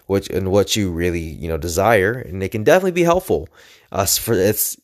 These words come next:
you know, college is for some, and it's for, and it's not for others. But the thing is, it's like, we have been told what to do our entire lives,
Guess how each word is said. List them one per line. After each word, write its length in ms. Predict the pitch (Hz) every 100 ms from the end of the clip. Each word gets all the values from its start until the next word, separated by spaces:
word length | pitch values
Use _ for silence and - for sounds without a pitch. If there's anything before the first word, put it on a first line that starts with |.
| 101
you 80 |
know, 80 | 113
college 260 | 110 120 127
is 100 | 123
for 140 | -
some, 320 | 117 117 127
and 120 | 117 98
it's 140 | 90
for, 160 | 110 78
and 180 | 101
it's 140 | 98 92
not 160 | 110
for 160 | - 104
others. 340 | 127 107 -
But 360 | - 92 - - _ _ _ _ _ _ _ _ _ _ - - - -
the 60 | 107
thing 200 | 156 160
is, 140 | 131
it's 140 | 120
like, 360 | 131 110 98 _ _ _ _ _ _ _ _ _ _ _ _
we 720 | 113 107 127 147 147 139 123 - _ _ _ _
have 280 | - 156 151
been 220 | 151 135
told 640 | 117 - 139 131 113 104 - _
what 380 | 104 123 123 -
to 120 | 135
do 500 | 110 117 113 107 101 _
our 160 | - 104
entire 400 | 101 120 120 110
lives, 600 | 98 90 85 78 - -